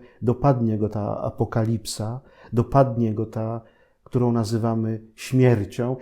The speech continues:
i wcale nie tak wesołkowato jak święty Franciszek z Asyżu, mówiąc: „Siostra śmierć”, ale tak naprawdę.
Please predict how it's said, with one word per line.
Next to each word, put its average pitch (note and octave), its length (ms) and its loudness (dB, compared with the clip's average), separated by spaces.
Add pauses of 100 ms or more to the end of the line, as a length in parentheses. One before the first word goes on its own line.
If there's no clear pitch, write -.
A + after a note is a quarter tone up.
(140)
i D3+ 60 -2
wcale D#3 280 2
nie C#3+ 100 2
tak A#2 180 0
wesołkowato A2+ 760 0
jak G#2 340 -4 (480)
święty A2 420 -2
Franciszek G#2+ 560 -4
z G2+ 60 -6
Asyżu, G#2+ 420 -4
mówiąc: G#2+ 500 -6 (160)
„Siostra B2 580 0
śmierć”, G#2+ 640 -6 (260)
ale B2 120 -2
tak D3 140 0
naprawdę. A#2+ 720 6